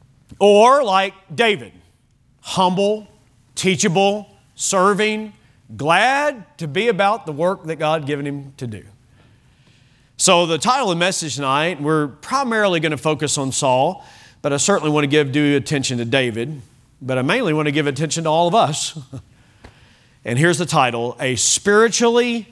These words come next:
Troubled Soul. A spiritually troubled, you could almost say Saul, but here it is, a spiritually troubled soul.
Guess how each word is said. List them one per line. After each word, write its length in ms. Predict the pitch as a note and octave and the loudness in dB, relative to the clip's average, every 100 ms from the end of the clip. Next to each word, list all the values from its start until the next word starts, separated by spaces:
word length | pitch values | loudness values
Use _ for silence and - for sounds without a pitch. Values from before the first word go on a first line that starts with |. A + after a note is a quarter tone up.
| _ | _
Troubled 720 | - - F3+ F3 F3+ F3+ F3+ - _ _ - | -14 -2 0 2 0 -2 -4 -12 _ _ -16
Soul. 600 | - E3+ C#3 A2 D#2+ - _ _ _ _ _ _ _ - | -6 -2 0 -2 -8 -20 _ _ _ _ _ _ _ -8
A 160 | A#2 | -4
spiritually 880 | A2 - - G#3 A#3 G3 B3 B3 A#3+ | -2 -2 0 2 2 0 0 0 0
troubled, 600 | - - F3+ F3 E3 C3 - - F#2 | -2 0 2 0 -4 -10 -20 -20 -20
you 80 | B2 | -10
could 160 | B2 E3+ | -6 -4
almost 260 | G3 C3 | -4 -6
say 220 | D#3 C#3+ | -4 -4
Saul, 760 | C3+ - G3+ D3 F#3 - - _ _ _ _ _ _ | -2 2 4 4 0 -8 -20 _ _ _ _ _ _
but 160 | G#2+ G2+ | -12 0
here 180 | F#3+ G3 | 2 4
it 60 | |
is, 420 | D3 C#3+ D3+ A#2+ - - - _ - - _ | 2 2 -2 -4 -10 -20 -20 _ -20 -20 _
a 160 | - A2 | -10 -4
spiritually 1080 | - - G3 A3+ A#3 B3+ B3+ B3+ C4+ C#4 G#3+ - - - _ - - _ - - - - - _ | -4 2 4 4 2 -2 2 2 2 -2 -6 -10 -14 -14 _ -12 -12 _ -6 -6 -12 -12 -12 _
troubled 640 | - F#3+ F3+ G3 G3 F#3+ E3 - _ _ _ _ _ _ _ | 0 0 2 0 -2 -4 -10 -18 _ _ _ _ _ _ _
soul. 540 | - - F3+ B2+ F#2 | -14 -4 0 0 -4